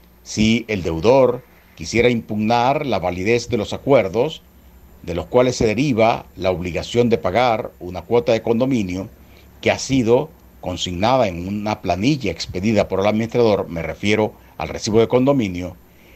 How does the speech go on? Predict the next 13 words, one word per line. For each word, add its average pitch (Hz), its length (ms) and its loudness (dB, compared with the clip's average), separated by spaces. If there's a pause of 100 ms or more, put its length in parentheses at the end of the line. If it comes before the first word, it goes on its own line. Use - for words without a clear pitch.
(340)
el 139 280 -2 (1160)
deudor 139 720 4
no 139 280 0
podría, 123 580 -2 (260)
en 127 200 0
el 107 100 -2
juicio 147 400 -2
de 90 140 -6
cobro 135 400 0
de 80 80 0
recibo 107 280 0
de 120 100 4
condominio, 139 640 -2